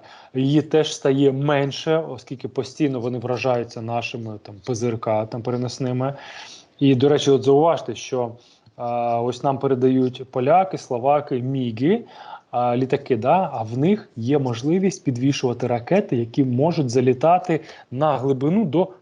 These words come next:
ста шістдесяти кілометрів, е, ну, відстань, да? Тобто наскільки глибоко можуть залітати в окуповані території, і ці ракети, вони, а, налаштовані, це повітря-повітря,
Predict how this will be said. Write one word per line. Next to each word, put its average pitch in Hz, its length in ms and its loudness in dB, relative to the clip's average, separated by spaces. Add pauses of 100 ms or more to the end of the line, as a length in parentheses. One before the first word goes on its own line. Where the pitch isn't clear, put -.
ста - 360 -10
шістдесяти 156 600 -6
кілометрів, 160 720 2 (420)
е, 143 60 -6
ну, 139 340 4 (180)
відстань, 113 340 -10
да? 170 200 4
Тобто 117 260 -10
наскільки - 360 -8
глибоко 160 420 0
можуть 143 280 0
залітати 131 520 2
в 120 100 -6
окуповані 131 520 -2
території, 147 600 -2 (260)
і 139 60 -10
ці 156 160 -2
ракети, 165 400 0
вони, 160 440 0 (500)
а, 131 680 2
налаштовані, 156 920 0 (340)
це 175 280 2 (340)
повітря-повітря, 170 800 2